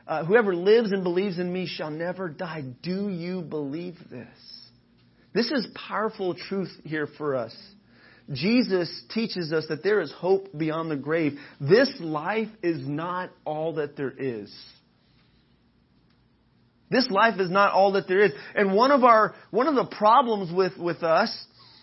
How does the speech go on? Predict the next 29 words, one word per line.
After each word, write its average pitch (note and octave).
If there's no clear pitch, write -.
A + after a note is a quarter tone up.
is, F#3+
is G3+
we D4+
live C4+
like G3+
this A3
life G3
is D#3+
all E3
that E3
there E3+
is, F3+
even A3
as F#3+
Christians. -
We C4
try A#3+
to G3+
preserve G#3+
and G3+
save B3+
our G#3
life, A3
and G3
we G#3+
make A3+
compromised A#3
choices G#3
because F#3